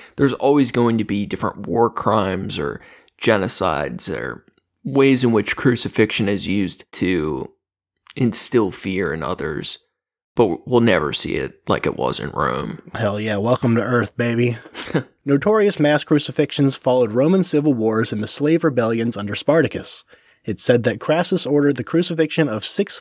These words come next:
Speaker 2: thousand of Spartacus's followers who had been hunted down and captured.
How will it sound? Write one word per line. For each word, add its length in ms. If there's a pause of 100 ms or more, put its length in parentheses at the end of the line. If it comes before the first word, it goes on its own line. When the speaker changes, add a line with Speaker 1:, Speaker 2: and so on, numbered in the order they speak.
(120)
Speaker 2:
thousand 380
of 120
Spartacus's 720
followers 540 (260)
who 80
had 120
been 140
hunted 380
down 240
and 100
captured. 540